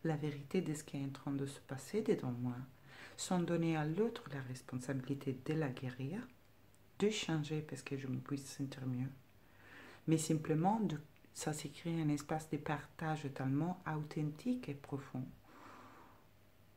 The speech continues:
où tous on peut se permettre de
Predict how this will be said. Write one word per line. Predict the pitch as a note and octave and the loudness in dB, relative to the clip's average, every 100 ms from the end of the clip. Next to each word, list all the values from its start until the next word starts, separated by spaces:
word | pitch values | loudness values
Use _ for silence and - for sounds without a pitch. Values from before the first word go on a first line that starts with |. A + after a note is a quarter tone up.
| - | 4
où | F#3+ F3 - - - - - - - - - - - | 4 4 -2 -14 -20 -20 -20 -20 -20 -20 -20 -20 -14
tous | - G#3+ A#3+ - - - - - | -2 -2 0 -4 -6 -10 -18 -4
on | E3+ D#3+ | 0 0
peut | D#3 D#3+ D3+ | 2 0 0
se | - E3 | -2 -2
permettre | - D#3+ D#3+ D#3+ D#3 - - - - - - - - - - - - | 0 2 4 4 2 -2 -14 -20 -20 -20 -20 -20 -20 -20 -20 -20 -10
de | C#3+ | -2